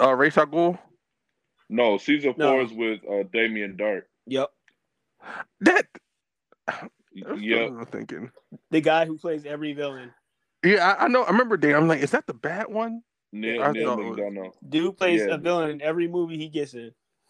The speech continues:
Speaker 1: Yeah.
Speaker 2: Yeah, pretty much.
Speaker 1: I know the
Speaker 3: No.
Speaker 1: Ra's al Ghul one was pretty bad.
Speaker 2: Yeah, because
Speaker 3: Yeah.
Speaker 2: he thought he was Batman. He kept thinking he was Batman. And I'm
Speaker 1: Mm.
Speaker 2: like, "Yo, this guy's not Batman, y'all. Why y'all?"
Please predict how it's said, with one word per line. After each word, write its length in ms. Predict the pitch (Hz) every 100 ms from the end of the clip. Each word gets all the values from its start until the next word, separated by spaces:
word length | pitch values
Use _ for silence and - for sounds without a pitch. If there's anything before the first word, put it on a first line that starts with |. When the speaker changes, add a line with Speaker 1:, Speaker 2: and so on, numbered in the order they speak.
| -
Speaker 1:
Yeah. 300 | 131 113 107
Speaker 2:
Yeah, 200 | 95 - _ _ _ -
pretty 160 | 101
much. 320 | 90 85 78 - - _ - _ - - - _ _ _ _ _ -
Speaker 1:
I 60 | 185
know 100 | 254
the 60 |
Speaker 3:
No. 60 | 147
Speaker 1:
Ra's 200 | 147 -
al 100 | 131
Ghul 280 | 120 131 131
one 180 | 117 98
was 120 | 104 -
pretty 220 | 110 92
bad. 440 | 95 - - - _ _ _ _ _ _ _ _ _ _ -
Speaker 2:
Yeah, 220 | 156 202
because 760 | 139 131 139 123 120 117 113
Speaker 3:
Yeah. 60 | 110
Speaker 2:
he 140 | 151 139
thought 200 | 131 131
he 100 | 139
was 180 | 123 104
Batman. 520 | 131 165 104 92 71 - -
He 100 | 131
kept 260 | 139 107
thinking 240 | 131 131 127
he 100 | 127
was 180 | 101 92
Batman. 440 | 143 131 87 78 _ _ _ _ _ _ _ _ _
And 100 | 85
I'm 80 | 90
Speaker 1:
Mm. 40 | 90
Speaker 2:
like, 220 | 85 82
"Yo, 440 | 90 90 76 65 - _ _
this 220 | 95 92
guy's 300 | - 101 101
not 240 | 104 95 82
Batman, 440 | 90 92 80 78
y'all. 220 | 76 78
Why 200 | 78 85
y'all?" 400 | 87 87 85 82